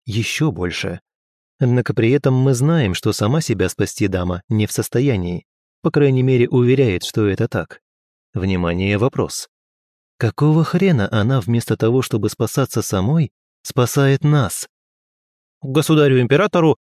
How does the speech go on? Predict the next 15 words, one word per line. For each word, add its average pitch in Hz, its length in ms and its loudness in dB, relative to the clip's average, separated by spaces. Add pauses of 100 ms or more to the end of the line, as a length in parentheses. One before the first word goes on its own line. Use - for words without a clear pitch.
(100)
ура!» 196 380 4 (580)
воодушевлённо 113 840 2
отозвался 92 500 -2
Джонатан. 87 560 -2 (680)
«Угу», 123 420 2 (420)
буркнул 98 480 -2
я. 85 260 -4 (500)
«Тебе-то 160 340 -2
хорошо, 123 640 0 (300)
ура! 90 480 0 (440)
А 95 120 -4
я 98 140 -4
тут 98 160 -6
голову 87 440 0
ломай. 82 420 -4